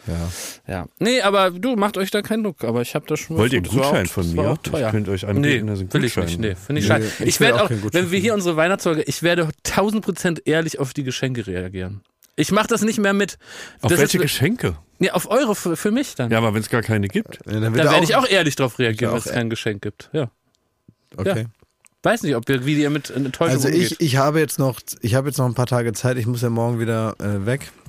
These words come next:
Speaker 2: Du kannst mir auch was aus München kaufen. Du weißt, dass ich gern beim Dallmayr bin. Alles, was die verkaufen, mag ich.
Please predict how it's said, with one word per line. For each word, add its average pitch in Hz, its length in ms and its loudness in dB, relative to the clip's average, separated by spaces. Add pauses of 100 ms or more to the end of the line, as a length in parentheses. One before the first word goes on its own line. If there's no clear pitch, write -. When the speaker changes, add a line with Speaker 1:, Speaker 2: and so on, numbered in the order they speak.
(200)
Speaker 2:
Du 165 80 2
kannst 180 260 2
mir 214 100 2
auch 202 80 2
was 208 160 0
aus 208 140 0
München 202 360 -2
kaufen. 110 280 -2
Du 117 140 -4
weißt, 135 240 2
dass 170 160 0
ich 170 100 -8
gern 165 220 2
beim 165 160 0
Dallmayr 135 420 0
bin. 98 240 -6 (840)
Alles, 214 360 2
was 226 240 0
die 196 120 -2
verkaufen, 180 520 0
mag 123 240 0
ich. - 300 -8